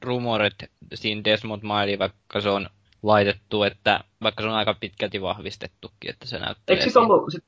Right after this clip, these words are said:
Speaker 2: eikö sit Assassin's Creedistä ollut just joku juliste, niinku, prota tullut jo ulos, jos oli Fassbenderista kuva?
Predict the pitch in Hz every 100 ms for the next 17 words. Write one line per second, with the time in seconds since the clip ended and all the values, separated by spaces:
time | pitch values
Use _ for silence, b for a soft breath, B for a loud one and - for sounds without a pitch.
0 | _ 170 165 - 208 202 165 170 156 160
1 | 160 131 127 139 131 127 151 156 113 117
2 | - - _ - 117 120 - 107 104 110
3 | 110 113 117 113 110 117 113 113 - -
4 | 107 - 101 101 110 110 - 104 107